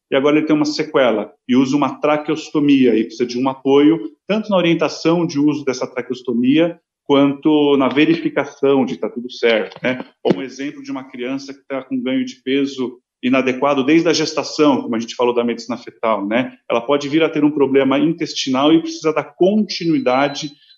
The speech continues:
desse acompanhamento de crescimento, eventualmente precisar de alguma ajuda pra ganhar peso, não só com alimentos específicos, mas com dispositivos específicos, né?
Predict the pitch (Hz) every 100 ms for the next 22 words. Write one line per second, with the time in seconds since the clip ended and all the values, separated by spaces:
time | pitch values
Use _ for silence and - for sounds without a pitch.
0 | - 131 135 135 139 - _ 117 120 135
1 | 135 139 127 131 127 120 - 123 120 170
2 | 151 151 147 143 - _ - 120 127 123
3 | 127 120 - - 120 120 117 123 117 113
4 | 127 127 120 - 135 120 117 113 117 131
5 | 135 123 113 - _ - 120 131 - 123
6 | 113 117 107 - _ - 110 110 117 113
7 | - 113 107 - 151 - - 107 107 -
8 | 107 - 123 110 110 - 131 113 104 -
9 | 101 - 135 160 - 107 110 127 -